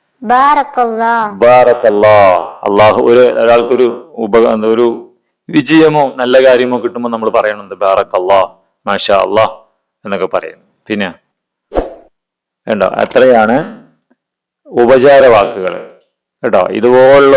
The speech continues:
Speaker 2: ഉപചാര വാക്കുകൾ നമ്മൾ ഈ പാഠഭാഗത്തിലുണ്ട്. നിങ്ങളും സ്വയം കുറച്ച് കണ്ടെത്തണം. അതാണ് ഇവിടെ ചെയ്യാനുള്ള ഒരു ആക്ടിവിറ്റി. കണ്ടോ, നസ്തഖ്രിജ് മിനൽ കലിമാത്ത് അൽ, അൽ കലിമാത്ത് തഹ്ദീബിയ കമാ ഫിൽ മിസാൽ. താഴെയുള്ള ഈ മുകളിൽ പഠിച്ച ഹിവാറിലെ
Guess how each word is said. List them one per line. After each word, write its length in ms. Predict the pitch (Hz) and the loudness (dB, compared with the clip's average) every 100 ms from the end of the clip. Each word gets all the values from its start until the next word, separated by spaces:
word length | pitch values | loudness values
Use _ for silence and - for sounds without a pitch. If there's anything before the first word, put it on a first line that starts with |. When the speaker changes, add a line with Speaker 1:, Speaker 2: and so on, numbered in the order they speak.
| 127 | 2
Speaker 2:
ഉപചാര 260 | 123 127 127 | 2 4 4
വാക്കുകൾ 340 | 120 110 117 117 | 4 0 0 0
നമ്മൾ 140 | 117 113 | 0 -4
ഈ 80 | 113 | 0
പാഠഭാഗത്തിലുണ്ട്. 680 | 107 107 92 107 104 98 104 107 | 0 0 0 0 -2 -4 -6 -6
നിങ്ങളും 300 | 110 113 123 | -8 -6 -6
സ്വയം 260 | 123 107 107 | -2 0 0
കുറച്ച് 260 | 104 90 - | -2 -6 -6
കണ്ടെത്തണം. 440 | 95 90 92 101 113 _ _ _ _ - | -6 -6 -6 -6 -8 _ _ _ _ -2
അതാണ് 280 | 110 113 113 | 2 2 2
ഇവിടെ 180 | 110 110 | 0 -2
ചെയ്യാനുള്ള 380 | 107 104 104 104 | -4 -2 0 0
ഒരു 80 | 101 | 2
ആക്ടിവിറ്റി. 500 | 95 - - 98 - | 0 -4 -10 -10 -8
കണ്ടോ, 200 | 202 196 80 _ _ _ _ _ | -6 -6 -8 _ _ _ _ _
നസ്തഖ്രിജ് 720 | 110 110 - 131 - 139 131 117 | -4 -4 -2 -2 2 -2 -2 -4
മിനൽ 220 | 110 113 | -2 -2
കലിമാത്ത് 680 | 104 110 104 110 117 120 - - - _ _ _ | -2 -2 0 0 0 -2 -8 -18 -20 _ _ _
അൽ, 100 | 117 - | -8 -4
അൽ 100 | 123 107 123 | -4 -2 0
കലിമാത്ത് 400 | 113 120 127 120 120 | 0 0 -2 -2 -2
തഹ്ദീബിയ 540 | 104 101 107 104 117 117 117 | -2 -2 -6 -2 0 0 0
കമാ 200 | 101 104 | -2 -2
ഫിൽ 220 | - 101 | -4 -10
മിസാൽ. 280 | 87 - 92 _ | -10 -10 -10 _
താഴെയുള്ള 460 | 110 113 120 110 113 139 - _ _ _ _ - | 0 2 2 2 0 -2 -12 _ _ _ _ -6
ഈ 40 | |
മുകളിൽ 300 | 110 123 135 131 | 0 2 2 0
പഠിച്ച 180 | 117 120 | 0 -2
ഹിവാറിലെ 500 | 113 113 117 110 107 | 0 4 4 4 0